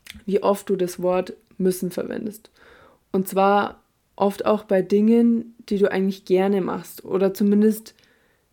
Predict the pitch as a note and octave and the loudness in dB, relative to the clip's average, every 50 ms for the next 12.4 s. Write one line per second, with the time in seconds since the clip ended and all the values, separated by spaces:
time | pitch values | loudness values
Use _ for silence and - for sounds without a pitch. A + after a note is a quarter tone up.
0 | _ _ - - A3 A#3 A#3 A#3+ A#3+ A#3 A3+ A3+ A3+ A3+ A3+ A3 - G3+ G3 - | _ _ 2 6 8 8 8 8 8 8 8 8 6 6 4 2 0 -4 -8 -6
1 | - G#3+ G#3+ G#3+ G#3+ G#3+ G#3+ - - - G#3+ A3 G#3+ A3 - G#3+ G#3+ G#3+ - - | -4 -2 0 0 0 0 -2 -4 -2 0 2 2 2 2 2 0 0 0 -2 -6
2 | - G#3 G3+ - G3+ G3+ G#3 G#3 G#3 G3+ - - F3 F#3 F#3 - F#3+ _ _ _ | -6 -4 -2 0 0 0 2 0 0 -2 -4 -6 -6 -6 -6 -8 -10 _ _ _
3 | - - _ _ _ - - G#3 F#3 F#3 G#3 G#3 G3 - G#3+ A3 - - G3 F#3+ | -20 -20 _ _ _ -4 -2 0 0 0 -2 -4 -4 -4 -2 0 0 0 0 0
4 | G3 F3+ F#3+ F#3+ G3+ A3 - - - - G#3 - - - - F#3+ - - F#3+ - | 0 0 0 0 -2 -2 -4 -6 -8 -8 -8 -10 -10 -10 -10 -10 -10 -10 -10 -12
5 | - _ _ _ _ _ _ _ _ _ _ - - _ - G#3+ G3+ G#3 G#3 G3 | -16 _ _ _ _ _ _ _ _ _ _ -20 -20 _ -6 -6 -4 -2 0 0
6 | F#3 F3+ F#3 F#3+ F#3+ - G3 F#3+ F#3+ F#3 F#3 F3+ F3+ F3+ F3 - - - - - | 2 2 0 0 -2 -2 0 0 0 2 2 0 0 -2 -4 -8 -12 -14 -16 -18
7 | - - - _ _ _ _ _ _ _ _ _ _ - G#3 F#3+ G#3 G#3+ A3 A3 | -20 -20 -20 _ _ _ _ _ _ _ _ _ _ -2 0 2 2 4 4 4
8 | A3 G#3+ G3 - - F3+ F#3 F3+ - F3+ - - - - - F#3 - _ _ _ | 2 0 0 -2 -4 -6 -6 -6 -6 -8 -8 -10 -10 -12 -16 -16 -18 _ _ _
9 | _ _ _ _ _ _ _ _ _ _ _ _ - G3 E3+ - F#3 F3 F3+ G#3+ | _ _ _ _ _ _ _ _ _ _ _ _ -10 -10 -6 -2 0 2 4 4
10 | B3 B3 - - _ _ - - - G#3 F#3+ G3 G3 - A3 A#3 A#3+ A3+ A#3 G#3 | 2 0 -2 -10 _ _ -12 -6 -2 0 2 2 2 2 0 0 0 0 -2 -2
11 | G3+ F#3+ F#3+ F#3 F#3+ F#3+ F#3+ F3+ F#3 F#3+ F3+ F#3 F#3+ - - - - F3 G3 G#3+ | -2 -2 -2 -2 -2 -2 -4 -6 -4 -4 -4 -4 -4 -6 -8 -6 -4 -4 -4 -4
12 | - A3+ A#3 A#3 B3+ B3+ B3+ | -2 -4 -4 -2 -2 -2 -4